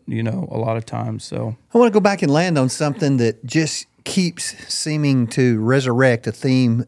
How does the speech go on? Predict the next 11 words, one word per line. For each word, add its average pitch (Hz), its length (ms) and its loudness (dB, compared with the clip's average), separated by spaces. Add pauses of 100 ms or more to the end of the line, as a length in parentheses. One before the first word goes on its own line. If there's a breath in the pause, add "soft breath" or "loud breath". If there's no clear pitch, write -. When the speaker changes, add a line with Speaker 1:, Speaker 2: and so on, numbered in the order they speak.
Speaker 2:
um, 101 460 -2 (560 soft breath)
in, 113 160 2
in 113 240 0
my 123 160 2
life 120 460 0
and 107 100 -2
in, 104 240 -4
in, 104 340 -2 (100)
in 104 440 -2
working 120 440 0
with, 104 220 -2